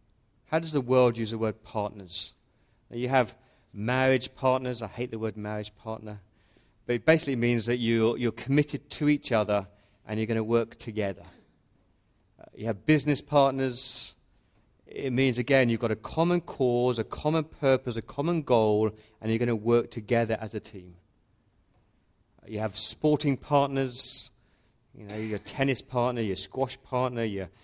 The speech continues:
your ballet partner. Hey, you're working together, and you're committed to this common purpose, this common goal, and you're gonna work together to achieve it. You have law partners. You're a partner in a law firm.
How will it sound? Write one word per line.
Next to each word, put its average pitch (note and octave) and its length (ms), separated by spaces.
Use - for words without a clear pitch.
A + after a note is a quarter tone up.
your G#2+ 140
ballet C#3 380
partner. C3 520
Hey, B2+ 160
you're C3+ 140
working D#3 280
together, D3 520
and C3 100
you're C#3 80
committed D#3 500
to - 60
this B2+ 140
common D3+ 400
purpose, B2+ 460
this A2 140
common D3+ 420
goal, A2 380
and A2 100
you're A2 60
gonna A#2 120
work A2+ 280
together G#2+ 340
to A2 140
achieve G2+ 340
it. - 220
You A#2+ 120
have C3+ 140
law E3+ 260
partners. - 840
You're B2+ 100
a - 40
partner C3 380
in B2+ 80
a B2 60
law B2 320
firm. G2+ 480